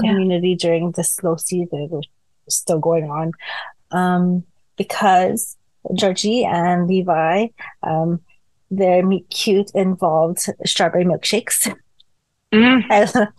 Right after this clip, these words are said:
Speaker 2: for
Speaker 1: Mm,
Speaker 2: strawberry
Speaker 1: mm,
Speaker 2: whiskey
Speaker 1: mm.
Speaker 2: recipes, so I'll put a bunch
Speaker 1: Ooh.
Speaker 2: of links on show notes. I found there's a lot. There's, like, strawberry whiskey mash,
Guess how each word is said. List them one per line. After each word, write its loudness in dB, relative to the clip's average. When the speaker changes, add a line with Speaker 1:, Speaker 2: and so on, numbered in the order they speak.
Speaker 2:
for 2
Speaker 1:
Mm, 4
Speaker 2:
strawberry 4
Speaker 1:
mm, 2
Speaker 2:
whiskey 2
Speaker 1:
mm. -2
Speaker 2:
recipes, 0
so 0
I'll 4
put 4
a 6
bunch 6
Speaker 1:
Ooh. 0
Speaker 2:
of 2
links 2
on 0
show 0
notes. -2
I 2
found -2
there's 2
a 4
lot. 2
There's, -2
like, -2
strawberry 0
whiskey -2
mash, -2